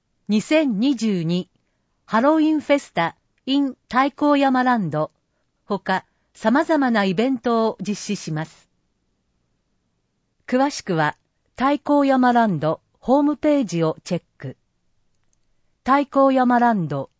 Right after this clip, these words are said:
で検索。キューアールコードあり。エイチティーティーピーコロン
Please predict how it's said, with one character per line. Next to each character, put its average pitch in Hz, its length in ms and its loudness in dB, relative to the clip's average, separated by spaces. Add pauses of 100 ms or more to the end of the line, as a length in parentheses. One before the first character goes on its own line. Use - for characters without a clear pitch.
(120)
で 185 280 -4 (220)
検 180 300 -4
索。 147 400 -8 (1300)
キ 269 140 -4
ュ 277 160 0
ー 277 140 0
ア 269 40 -2
ー - 20 -4
ル 262 120 -4
コ 240 240 -4
ー 175 40 -6
ド 156 280 -6
あ 156 180 -10
り。 123 220 -16 (1400)
エ 262 140 2
イ 294 60 2
チ - 140 -14
テ - 120 -2
ィ 277 80 2
ー 233 60 -6
テ 269 120 -4
ィ 254 80 0
ー - 40 -6
ピ 196 400 -6
ー - 240 -20
コ 240 120 -4
ロ 190 140 -2
ン 143 160 -12